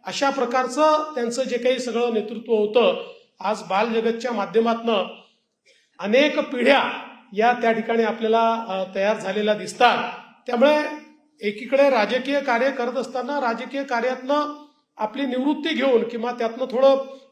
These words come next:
मागे होऊन सामाजिक कार्यामध्ये देखील ताईंनी ज्यावेळेस, अ, त्या ठिकाणी हात घातला, त्यावेळी ते सामाजिक कार्य देखील अतिशय चांगल्या पद्धतीनं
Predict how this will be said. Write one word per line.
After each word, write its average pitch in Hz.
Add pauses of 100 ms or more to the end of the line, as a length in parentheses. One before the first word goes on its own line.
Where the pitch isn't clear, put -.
मागे 220
होऊन -
सामाजिक 247
कार्यामध्ये 277
देखील 262
ताईंनी 233
ज्यावेळेस, 233
अ, 226 (340)
त्या 208
ठिकाणी 214
हात 208
घातला, 190 (380)
त्यावेळी 220
ते 240
सामाजिक 233
कार्य 226
देखील 226 (880)
अतिशय 240
चांगल्या 226
पद्धतीनं 226